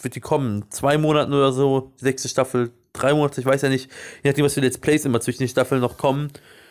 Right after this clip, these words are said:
wie lang die sind und sowas, ne, hängt ja davon wirklich ab. Ähm, also das wird schon ein bisschen dauern noch, aber,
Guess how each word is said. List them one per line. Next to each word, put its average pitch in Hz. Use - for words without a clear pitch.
wie 120
lang 143
die 147
sind 135
und 127
sowas, 123
ne, 143
hängt 127
ja 123
davon 127
wirklich 127
ab. 139
Ähm, 123
also 147
das 156
wird 143
schon 156
ein 156
bisschen 143
dauern 143
noch, 139
aber, 139